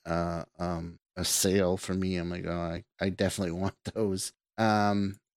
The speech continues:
but they're really good looking figures, especially because it, they look a lot like what they're based on. They've, they've got, as I said, the Batmobile, Batman, Robin, Joker, Penguin, and, uh,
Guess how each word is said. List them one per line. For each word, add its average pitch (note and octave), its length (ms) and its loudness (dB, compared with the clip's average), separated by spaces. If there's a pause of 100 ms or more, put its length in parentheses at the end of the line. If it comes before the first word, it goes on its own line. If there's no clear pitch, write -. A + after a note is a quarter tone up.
(160)
but A#2 100 -2
they're B2 140 6
really C#3 240 8
good C3+ 200 8
looking C3 300 2
figures, A2 600 2 (260)
especially - 360 0
because A2 400 2
it, G#2+ 200 0
they G#2+ 140 8
look A#2 200 6
a B2 60 4
lot A2+ 340 6
like A2 180 -2
what G#2 100 -4
they're A2 100 0
based G2 400 0
on. G2+ 160 -2
They've, F#2+ 220 -2 (400)
they've G2 120 2
got, G2 260 4 (140)
as F#2+ 200 4
I G#2+ 60 6
said, F#2+ 240 4
the G2 60 -2
Batmobile, F#2 760 0
Batman, F2+ 640 2
Robin, G2+ 680 2 (380)
Joker, A2+ 880 4 (320)
Penguin, G#2 960 2 (340)
and, F#2+ 460 0
uh, F2+ 380 -2